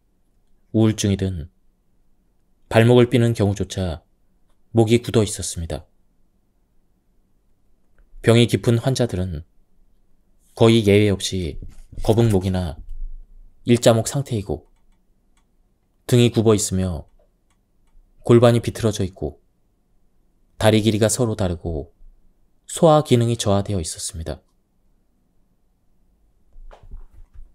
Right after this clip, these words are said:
목은 뇌의 일부이자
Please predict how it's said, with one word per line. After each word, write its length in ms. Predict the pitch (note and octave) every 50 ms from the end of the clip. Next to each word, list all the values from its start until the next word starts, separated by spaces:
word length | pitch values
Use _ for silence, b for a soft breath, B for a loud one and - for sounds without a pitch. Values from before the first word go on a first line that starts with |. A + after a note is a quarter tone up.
| _ _ _ _ _ _ _ _ _ _ - _ _ _ _
목은 520 | A2+ A2 G#2 G2+ A2 G#2+ G#2+ G2 D#2 - - _ _ _ _ _ _ _ _ _ _ _ _ _ _ _ _
뇌의 260 | A2 A2+ A#2+ A#2+ A#2
일부이자 680 | A2 G#2 G2+ G2+ A2 G#2 G2 - G#2 G2 F#2+ D#2+ - -